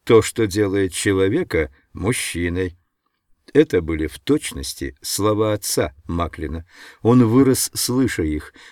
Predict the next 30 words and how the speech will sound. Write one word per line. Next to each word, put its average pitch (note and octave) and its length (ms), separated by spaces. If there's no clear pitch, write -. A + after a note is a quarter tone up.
Они A2+ 240
запали G#2+ 400
ему G#2 220
в G#2 120
голову, E2 400
стали F#2+ 360
его G2 180
девизом, F2 480
с - 100
которым E2 380
он E2+ 100
жил. E2+ 240
Теперь C3 540
он G#2+ 200
принуждал F#2+ 560
себя E2 340
войти E2 320
в D#2 60
солёную D#2 520
воду F2 360
и G#2 100
сделать G#2+ 460
то, A2 120
что - 220
требовали E2 540
от C#2 160
него. D#2 300
Дисциплина B2 1080
и C3 120
контроль. G2+ 680